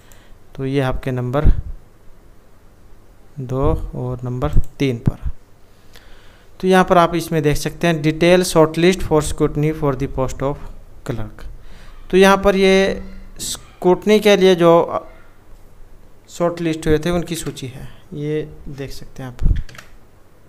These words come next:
Detail shortlist for scrutiny for the post of clerk, ये एडवर्टाइजमेंट और कैटेगरी, और लिंक यहाँ पर है,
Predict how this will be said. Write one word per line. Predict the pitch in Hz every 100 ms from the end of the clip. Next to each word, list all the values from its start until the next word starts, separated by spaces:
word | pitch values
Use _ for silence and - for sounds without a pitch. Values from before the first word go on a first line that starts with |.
| - - - - - - _ _ - - - _ _ - - - - _ _ _ - - - - - - - - - - - _ -
Detail | 147 160 160 180 185
shortlist | 185 165 156 151 170 190 190 - - -
for | - 170 180
scrutiny | - 156 151 139 127 - -
for | - 170
the | 160
post | 160 139 127 147
of | 156 151 - - -
clerk, | 143 127 120 - - -
ये | 143 143
एडवर्टाइजमेंट | 139 - 127 139 147 143 165 170 -
और | 143 131
कैटेगरी, | 131 127 117 120 120 120 - - - - - - - - - - - - - - - - - - - - - - - - - -
और | 143 147 139 - -
लिंक | 156 165 185 160
यहाँ | 147
पर | 147 165
है, | 175